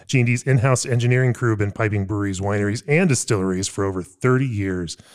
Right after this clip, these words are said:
They offer free piping design and consultation with the sale of every chiller they build. Reach out for a quote today at G D chillers dot com or call to discuss your next project.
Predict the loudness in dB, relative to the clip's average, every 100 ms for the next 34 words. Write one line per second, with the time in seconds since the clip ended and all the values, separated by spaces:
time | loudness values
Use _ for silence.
0 | -20 _ -2 0 0 -8 -10 -6 -2 -2
1 | 0 0 0 -2 -2 -2 -2 -2 -2 -2
2 | -2 -2 0 0 0 -6 -4 -4 -6 -2
3 | 2 4 2 4 4 4 4 4 6 4
4 | -2 -14 _ _ _ -4 0 0 0 -2
5 | 0 0 0 0 0 0 0 -4 -6 -4
6 | -2 0 0 0 0 2 2 -2 -2 -2
7 | -2 -2 0 2 0 -4 _ _ _ _
8 | -10 -8 -2 0 0 -2 -4 -4 -4 -4
9 | -4 -4 -4 -4 -8 -6 0 0 2 -2